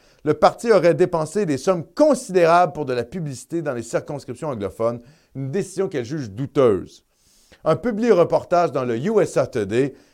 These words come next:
Est-ce que ça permet vraiment d'aller chercher des votes au Québec ? » s'est-elle interrogée. Pendant la campagne électorale, Éric Duhem a passé plusieurs jours à courtiser les anglophones en martelant que François Legault les avait abandonnés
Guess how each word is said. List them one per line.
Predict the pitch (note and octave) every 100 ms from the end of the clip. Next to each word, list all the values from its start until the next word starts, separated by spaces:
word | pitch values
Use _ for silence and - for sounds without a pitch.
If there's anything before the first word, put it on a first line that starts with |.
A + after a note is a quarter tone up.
| _
Est-ce | - -
que | D3
ça | C#3 C#3+
permet | C#3+ D#3 G3 F#3 A#2+
vraiment | A#2 E3 E3+ F3+
d'aller | D3+ C3+
chercher | C3 - D#3+
des | C#3
votes | F3 E3+
au |
Québec ? » | D#3+ E3+ F#3 F#3 _
s'est-elle | _ C#3 E3 D3+
interrogée. | D3+ D3+ D3 D3 E3 _ _ _ _ _ _ _ _
Pendant | A3 A#3+ C#4
la | B3
campagne | G#3+ D4 A3+ A3
électorale, | G#3 F#3+ G3 F#3 G3+ B2 - _ _ -
Éric | D#3+ G3
Duhem | C#3 G#3 G#3
a |
passé | D3+ C3 B2
plusieurs | - B3 B3 G3+
jours | D#3 G#3+
à | D3
courtiser | A#2 F#3 - - G#3
les | D#3+
anglophones | C3 C3+ F#2+ G#2 B2 D#3+ C#3+ _ _
en | - C3+
martelant | G3 G3+ F3 D3 E3+
que | D3+
François | - E3+ - D3+
Legault | A2 D#3
les | A2
avait | F#2
abandonnés | G#2 F#2+ D3 G#2+ E2+ A#2